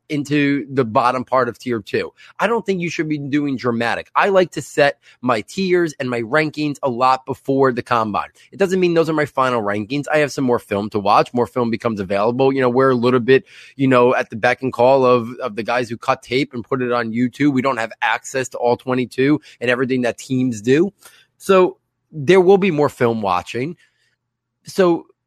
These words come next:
from the film watching, from the combine, from the pro day results, it does move my rankings and tiers a little bit. So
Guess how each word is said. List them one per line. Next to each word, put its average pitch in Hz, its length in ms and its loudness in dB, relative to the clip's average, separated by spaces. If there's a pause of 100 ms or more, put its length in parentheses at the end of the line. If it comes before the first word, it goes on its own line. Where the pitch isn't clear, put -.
from 156 280 -2
the 143 60 0
film 127 300 -2
watching, 113 440 -6
from 175 180 -10
the 170 80 -6
combine, 120 540 -2
from 208 140 -8
the 185 60 -2
pro 123 280 2
day 117 220 0
results, 110 500 -4 (160)
it 180 140 -2
does 180 320 0
move 139 460 -2
my 135 540 0
rankings 117 520 -4
and 107 140 -8
tiers 113 420 -4
a 110 40 -4
little 98 240 -4
bit. 92 220 -6 (200)
So 135 380 4